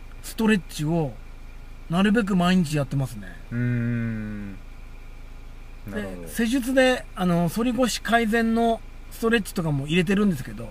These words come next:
Speaker 2: うん。
Speaker 1: あの、自分でもできるんで、
Speaker 2: うん。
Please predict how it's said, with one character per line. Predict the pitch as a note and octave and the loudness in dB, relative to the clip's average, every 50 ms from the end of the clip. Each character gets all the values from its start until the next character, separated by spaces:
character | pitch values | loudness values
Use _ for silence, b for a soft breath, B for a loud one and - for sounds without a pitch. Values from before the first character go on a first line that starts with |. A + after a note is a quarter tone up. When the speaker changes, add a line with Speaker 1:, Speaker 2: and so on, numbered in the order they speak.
| - - | -12 -12
Speaker 2:
う | |
ん。 | G#2 F#2+ F#2 F2+ F#2 B B B B B B B B B - - A#3 C4 - - - | -10 -10 -10 -12 -12 B B B B B B B B B -14 -12 -12 -12 -12 -6 0
Speaker 1:
あ | G#3 F3 D#3 D3+ | 2 4 4 4
の、 | C#3 C3+ C3+ | 2 0 -2
自 | B2 - F#3 G3+ | 0 2 4 6
分 | G3+ C#4 D4+ D#4 | 6 6 6 6
で | E4 C#4+ | 6 4
も | A3 D3+ | 4 2
で | - D#3+ D#3+ D3 | 2 2 2 2
き | E3 G#3+ | 4 4
る | A#3 A3 | 4 4
ん | F3 C#3+ | 4 2
で、 | B2 C3 C#3+ D3 A#2+ G#2 - A#2 | 0 0 0 -2 -2 -4 -8 -10
Speaker 2:
う | |
ん。 | G#2+ G2 F#2+ F2 | -10 -10 -10 -10